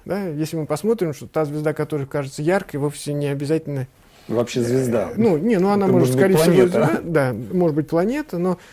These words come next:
Speaker 1: самое главное, что она, может, просто ближе находится, да, и
Speaker 2: Мгм.
Speaker 1: на самом деле не такая уж большая звезда, но мы так субъективно так воспринимаем.
Speaker 2: Мгм.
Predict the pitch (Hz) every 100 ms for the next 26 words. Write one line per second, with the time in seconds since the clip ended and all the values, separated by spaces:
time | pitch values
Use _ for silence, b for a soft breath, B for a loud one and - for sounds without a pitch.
0 | B - 190 175 180 - 165 170 160 147
1 | 170 - 156 165 175 202 160 170 - 240
2 | 185 - 131 165 175 143 143 143 147 135
3 | 165 151 147 147 147 151 143 143 143 143
4 | 139 143 165 196 214 160 185 160 - 151
5 | 143 175 170 139 147 143 151 147 98 113
6 | B B B B